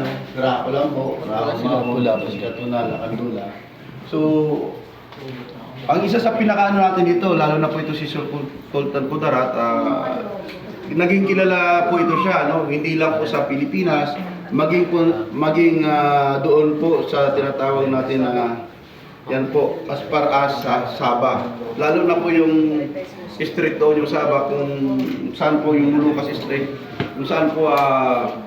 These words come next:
tri-boundary po yan, ano po, yung, ah, ah, Sri Lanka, Malaysia, Indonesia, Philippines. So, nakilala po dyan yung ano ni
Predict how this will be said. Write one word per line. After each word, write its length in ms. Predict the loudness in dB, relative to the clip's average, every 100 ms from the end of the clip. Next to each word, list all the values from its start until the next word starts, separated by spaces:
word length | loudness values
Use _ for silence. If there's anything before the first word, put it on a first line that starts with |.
| -4
tri-boundary 640 | 0 2 4 4 2 0 -2
po 80 | 0
yan, 240 | 0 0
ano 80 | -2
po, 240 | -4 -4
yung, 320 | -2 0 0
ah, 320 | 0 -2 -6 -8 -12 -16 -18 -18 -12
ah, 800 | -6 -2 -2 -2 -4 -6 -8 -12 -12 -10
Sri 240 | -8 -4
Lanka, 400 | -2 -2 -2 0 0 0 -2 -4 -4 -2
Malaysia, 560 | 0 -2 -2 -2 -2
Indonesia, 560 | -2 -2 -4 -4 -4 -4 -4
Philippines. 560 | -4 -4 -4 -6 -6 -10 -16 -18 -16 -16 -8
So, 320 | -2 0 0
nakilala 560 | -2 -2 0 0 0 0
po 80 | 0
dyan 240 | -2 -2 -2
yung 240 | -4 -4
ano 320 | -2 -2 -2
ni 320 | -4 -4 -6